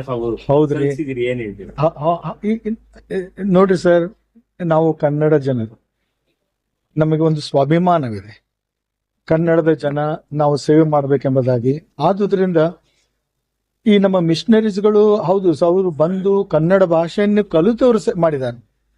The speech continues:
Speaker 2: ಒಂದು ವಿಶೇಷವಾಗಿ ನಿಮಗೆ ಹೇಳ್ಬೇಕಂದ್ರೆ, ನಮ್ಮ ಕನ್ನಡ, ನಮ್ಮ ಕರ್ನಾಟಕದಲ್ಲಿ ಸೀಮಂಡ್ಸ್ ತಾತ ಅಯ್ಯನವರು, ಅವರು ಅಮೆರಿಕದಿಂದ ಬಂದು ಕನ್ನಡ ಕಲಿತು, ಕನ್ನಡದಲ್ಲಿ ಗೀತೆಗಳನ್ನು, ಕೀರ್ತನೆಗಳನ್ನು ಕಟ್ಟಿ,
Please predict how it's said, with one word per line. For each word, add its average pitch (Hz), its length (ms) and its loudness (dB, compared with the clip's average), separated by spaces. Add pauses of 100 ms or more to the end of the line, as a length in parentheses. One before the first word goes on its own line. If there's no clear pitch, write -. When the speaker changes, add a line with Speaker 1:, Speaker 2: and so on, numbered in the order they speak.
(280)
Speaker 2:
ಒಂದು 151 160 2
ವಿಶೇಷವಾಗಿ 185 600 0
ನಿಮಗೆ 175 280 -2
ಹೇಳ್ಬೇಕಂದ್ರೆ, 156 840 0 (280)
ನಮ್ಮ 156 200 0
ಕನ್ನಡ, 160 360 -2 (280)
ನಮ್ಮ 147 200 -4
ಕರ್ನಾಟಕದಲ್ಲಿ 156 1000 -2 (300)
ಸೀಮಂಡ್ಸ್ 208 400 0
ತಾತ 175 240 -2
ಅಯ್ಯನವರು, 131 540 -2 (1080)
ಅವರು 202 540 2
ಅಮೆರಿಕದಿಂದ 202 720 0
ಬಂದು 156 520 -2
ಕನ್ನಡ 240 520 2
ಕಲಿತು, 180 580 0
ಕನ್ನಡದಲ್ಲಿ 214 720 2
ಗೀತೆಗಳನ್ನು, 175 800 0
ಕೀರ್ತನೆಗಳನ್ನು 180 840 0
ಕಟ್ಟಿ, 156 540 0